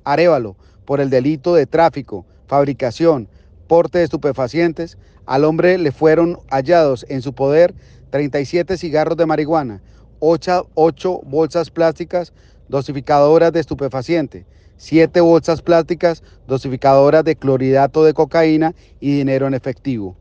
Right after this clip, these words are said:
Un quinto caso se realizó en el municipio de Pueblo Viejo,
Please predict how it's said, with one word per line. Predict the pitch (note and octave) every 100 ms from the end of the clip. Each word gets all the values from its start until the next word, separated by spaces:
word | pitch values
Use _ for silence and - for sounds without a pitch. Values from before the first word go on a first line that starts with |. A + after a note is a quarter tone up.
| _ _ _
Un | C#3 C#3+
quinto | F3 D#3+ F3
caso | E3+ E3 D3+ G3 _ _ -
se | - D#3
realizó | D#3 D3+ D#3+
en | E3+
el | F#3
municipio | F3+ C#3 D3+ D#3+
de | E3+ D#3
Pueblo | - E3+ F3 E3+
Viejo, | F3 E3+ G#2+